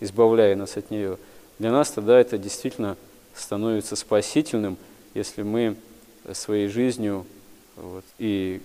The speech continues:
какими-то и скорбями, и болезнями обращаемся ко Христу. Если мы не ропщем, если мы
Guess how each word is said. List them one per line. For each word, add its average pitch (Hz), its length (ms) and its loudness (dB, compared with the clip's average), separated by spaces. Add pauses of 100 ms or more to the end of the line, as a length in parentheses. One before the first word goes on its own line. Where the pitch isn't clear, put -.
(120)
какими-то 98 480 -8
и 95 60 -6
скорбями, 131 720 4
и 107 60 2
болезнями 110 1040 2 (280)
обращаемся 107 960 0
ко - 120 -10
Христу. - 560 -10 (580)
Если - 200 -10
мы 107 140 -2
не 113 120 2
ропщем, 143 460 4 (540)
если - 280 -8
мы 107 340 -2